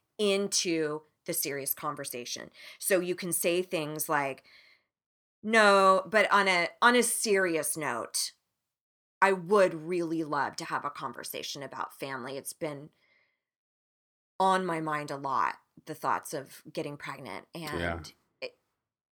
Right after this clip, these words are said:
Speaker 1: so saying something like, "No, but on a serious note," or, "But honestly," or, "But truthfully,
Speaker 2: What I'm really trying to say.
Speaker 1: seriously."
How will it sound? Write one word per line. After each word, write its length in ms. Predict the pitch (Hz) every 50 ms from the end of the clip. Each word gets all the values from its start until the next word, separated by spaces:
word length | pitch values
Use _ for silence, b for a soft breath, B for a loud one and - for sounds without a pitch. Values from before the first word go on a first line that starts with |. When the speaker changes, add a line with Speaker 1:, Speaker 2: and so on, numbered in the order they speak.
| _ _ _
Speaker 1:
so 440 | - - 214 190 175 165 160 156 - _ -
saying 260 | - - 185 175 175
something 220 | 180 175 170 165 160
like, 240 | 151 143 - -
"No, 560 | 170 175 175 190 190 190 190 185 196 220 262 220
but 140 | 208 220
on 160 | 190 190 196 190
a 60 | 190
serious 600 | 190 - - 269 269 240 214 185 175 160 160 -
note," 380 | 160 147 123 131 117 107 120 - -
or, 320 | 180 180 175 170 165 156 B B B B B B B _ _ _ _ _ _ _ _ _ _ _ _ _ _ _ -
"But 140 | 226 196 190
honestly," 880 | 190 180 185 185 202 220 220 - - - - 269 262 262 262 262 262 262 _ -
or, 460 | 180 170 165 160 151 147 147 - -
"But 220 | - 190 - - -
truthfully, 1000 | - - - 202 202 202 202 - - - - 247 240 226 233 233 233 233 226 95
Speaker 2:
What 120 | 95 104 98
I'm 140 | 95 92 92
really 180 | 95 95 92
trying 180 | 92 98 98 101
to 40 | 117
say. 180 | 101 101 104
Speaker 1:
seriously." 640 | - 87 87 87 87 87 - 208 208 208 208 208